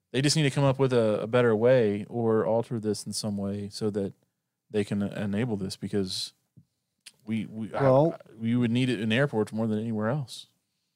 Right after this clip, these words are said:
Speaker 1: or at least you would want it available, because like you said, their Wi-Fi's usually suck 'cause there's so many people. I don't know. It's cool. It's fi-, it's like they've been telling us it's gonna happen for I don't know how many years.
Speaker 2: Right.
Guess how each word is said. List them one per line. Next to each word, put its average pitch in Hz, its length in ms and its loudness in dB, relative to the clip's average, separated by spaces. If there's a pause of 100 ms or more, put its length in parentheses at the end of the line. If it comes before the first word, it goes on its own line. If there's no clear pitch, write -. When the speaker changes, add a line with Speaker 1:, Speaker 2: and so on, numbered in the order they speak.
(260)
Speaker 1:
or 104 400 2 (1040)
at 98 160 -6
least 117 500 -2
you 107 140 -6
would 104 120 -2
want 110 180 0
it 98 80 0
available, 104 600 0 (180)
because 107 260 -10
like 104 140 -2
you 113 80 -16
said, 90 300 -14
their 95 120 -16
Wi-Fi's 95 540 -20
usually - 200 -20 (560)
suck - 280 -16
'cause - 120 -20
there's 98 160 -10
so 104 80 -8
many 95 160 -10
people. - 180 -20 (2000)
I 123 80 -2
don't 107 120 0
know. 92 100 -8 (840)
It's 139 140 0
cool. 131 200 2 (100)
It's 120 120 -8
fi-, 135 200 2
it's 131 260 -4
like 120 240 2 (160)
they've 117 100 -2
been 120 120 2
telling 127 240 4
us 123 100 0
it's 117 100 -6
gonna 123 140 -6
happen 120 280 -10
for 107 380 -8
I 107 40 -10
don't 113 100 -6
know 92 120 -8
how 107 100 -8
many 104 160 -6
years. 123 220 -2
Speaker 2:
Right. 120 300 -6